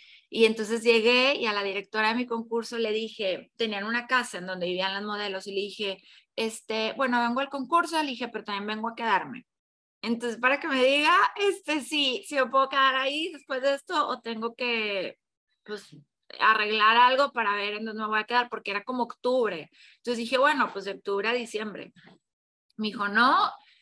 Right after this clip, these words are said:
¿cómo crees?". Me dijo, "No, hombre, normalmente batallo mucho para que se quieran venir y no sé qué", pero bueno, qué bueno. La verdad es que ahora lo pienso, digo, "Guau", pero gracias a Dios, eh,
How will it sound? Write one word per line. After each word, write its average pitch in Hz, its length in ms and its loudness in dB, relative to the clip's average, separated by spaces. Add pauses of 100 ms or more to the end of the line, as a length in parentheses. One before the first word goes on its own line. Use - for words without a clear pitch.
(200)
¿cómo 370 260 2
crees?". 415 280 4
Me 403 80 -6
dijo, 302 160 -6
"No, 311 140 2
hombre, 370 200 -6
normalmente 302 560 -4
batallo 262 420 2
mucho 330 440 -4
para 277 160 -2
que 262 100 -10
se 254 120 -16
quieran 254 300 -6
venir 277 400 -2
y 285 100 -6
no 247 140 -8
sé 254 140 -12
qué", 285 220 -2
pero 233 160 -8
bueno, 202 280 -8
qué 226 80 -8
bueno. 208 320 -6 (380)
La 226 160 0
verdad 233 200 6
es 240 100 -4
que 285 100 -6
ahora 254 200 0
lo 262 160 -4
pienso, 247 340 -8
digo, 220 300 -6
"Guau", 220 360 2
pero 208 400 -4
gracias 214 380 -4
a - 20 -2
Dios, 240 580 -4
eh, 175 720 -6